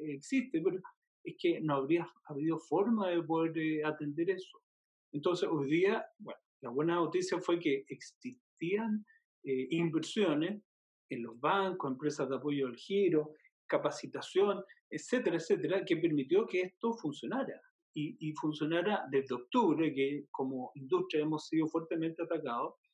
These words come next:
eh, y hoy día esto es una solución, ha salido virtuoso. Dentro de eso está, en efecto, un paso adicional que es principalmente la atención de los clientes a distancia, que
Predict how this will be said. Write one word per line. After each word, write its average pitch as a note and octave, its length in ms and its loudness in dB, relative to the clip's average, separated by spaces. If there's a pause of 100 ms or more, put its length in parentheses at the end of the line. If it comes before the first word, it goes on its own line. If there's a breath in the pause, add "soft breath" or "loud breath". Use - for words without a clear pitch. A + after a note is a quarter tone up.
(360)
eh, C#3+ 380 -4
y D3+ 200 2
hoy C#3+ 160 4
día F#3+ 500 2
esto F3 400 0
es F3 400 -2
una E3 260 0
solución, F3+ 720 -2 (120)
ha C#3 80 -14
salido D#3 720 -4
virtuoso. - 600 -2 (680)
Dentro B3+ 340 4
de A3+ 60 8
eso A3+ 240 0
está, G3+ 360 2
en D#3 140 -2
efecto, E3+ 580 0
un E3+ 220 -4
paso F#3 300 2
adicional E3 520 0
que E3 200 2
es - 260 -4 (420)
principalmente G#3+ 800 2
la G#3 120 4
atención F3+ 720 0
de C#3+ 120 2
los G#3 180 0
clientes G3+ 540 0
a E3+ 380 0
distancia, D3 680 -2
que B2 300 -2